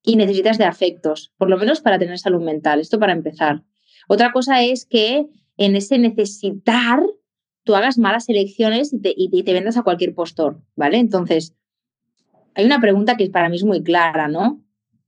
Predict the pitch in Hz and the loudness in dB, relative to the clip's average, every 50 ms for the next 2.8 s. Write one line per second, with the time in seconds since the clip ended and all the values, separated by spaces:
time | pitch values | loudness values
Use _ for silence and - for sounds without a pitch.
0 | _ _ _ _ _ _ - - 175 180 180 175 175 170 180 - 208 180 - 202 | _ _ _ _ _ _ -2 -2 -2 0 0 -2 -2 -4 -4 -4 -4 -2 0 2
1 | 202 208 208 208 208 208 208 208 208 208 208 208 202 _ _ _ _ _ _ _ | 2 2 2 2 2 2 2 2 0 0 -2 -4 -6 _ _ _ _ _ _ _
2 | _ - 196 196 196 185 175 165 165 - 196 196 233 - - | _ -2 0 0 0 0 -2 -4 -2 0 0 0 0 -2 -4